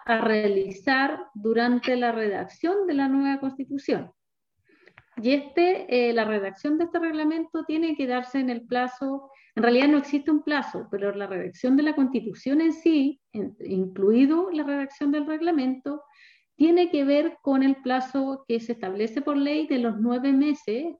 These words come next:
prorrogable por única vez por tres meses. Es decir, el máximo que se pueda, eh,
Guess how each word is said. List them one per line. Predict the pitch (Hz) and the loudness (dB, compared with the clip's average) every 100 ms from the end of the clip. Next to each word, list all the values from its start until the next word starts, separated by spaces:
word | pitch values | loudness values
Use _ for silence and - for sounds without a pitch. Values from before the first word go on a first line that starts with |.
| _ | _
prorrogable | 202 202 196 220 247 262 277 | -6 -4 -2 0 0 0 -2
por | 254 214 | 0 0
única | 233 254 247 233 | 2 0 0 -2
vez | 277 - | -4 -4
por | 262 254 | -6 -4
tres | 233 220 | -4 -2
meses. | 190 127 _ - | -6 -10 _ -6
Es | 208 208 | -2 -2
decir, | 233 277 233 | -2 0 0
el | 175 | 0
máximo | 190 247 - 285 285 | -2 -4 2 2 4
que | 285 | 0
se | 269 | -4
pueda, | - 240 240 240 - | -2 0 2 0 -2
eh, | 208 190 - | -4 -2 -6